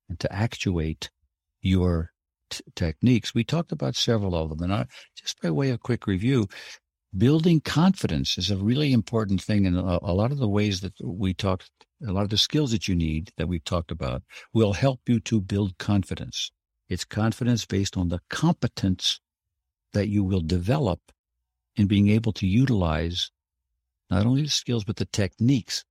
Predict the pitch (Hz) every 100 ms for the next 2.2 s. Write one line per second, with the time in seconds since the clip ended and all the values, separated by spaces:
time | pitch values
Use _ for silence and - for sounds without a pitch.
0 | _ _ _ 98 120 92 92 95 95 92
1 | 90 - 87 - 85 - - - 92 -
2 | -